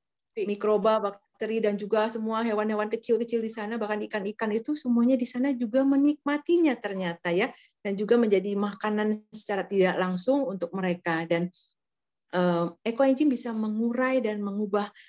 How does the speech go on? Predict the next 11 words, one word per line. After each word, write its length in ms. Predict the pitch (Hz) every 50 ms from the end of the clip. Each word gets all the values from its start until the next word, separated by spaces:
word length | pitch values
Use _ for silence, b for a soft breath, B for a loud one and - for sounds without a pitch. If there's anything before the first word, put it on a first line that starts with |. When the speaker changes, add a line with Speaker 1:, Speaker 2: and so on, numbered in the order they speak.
| B B
Speaker 2:
lemak-lemak 640 | 196 196 208 202 202 - 208 220 220 254 254 254 -
yang 160 | 214 196 185
ada 240 | - 185 180 185 202
dalam 320 | 185 190 185 185 180 185
per-, 160 | 180 180 - - _ _ -
polusi 400 | 202 190 196 185 180 - 202 -
air 320 | - 160 175 190 190 185 - -
kita 320 | - 220 - - 190 -
ini, 640 | - 226 262 277 247 196 180 175 170 196 233 262 - _ b b b b b b -
terutama 400 | - 202 196 - 190 190 196 196
yang 180 | 196 190 190